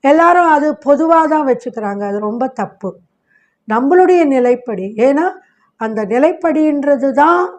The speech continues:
நம்மளுக்கு வந்து லக்ஷ்மிகரம் உள்ள வருது.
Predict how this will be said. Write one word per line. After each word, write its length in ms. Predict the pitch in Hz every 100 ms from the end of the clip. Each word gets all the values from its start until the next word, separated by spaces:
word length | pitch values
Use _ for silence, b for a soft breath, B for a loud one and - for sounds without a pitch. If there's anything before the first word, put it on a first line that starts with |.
| - 247
நம்மளுக்கு 340 | 233 247 247
வந்து 320 | 233 240 302
லக்ஷ்மிகரம் 760 | 233 226 - 269 277 262 262 294
உள்ள 260 | 226 226 214
வருது. 420 | 202 214 196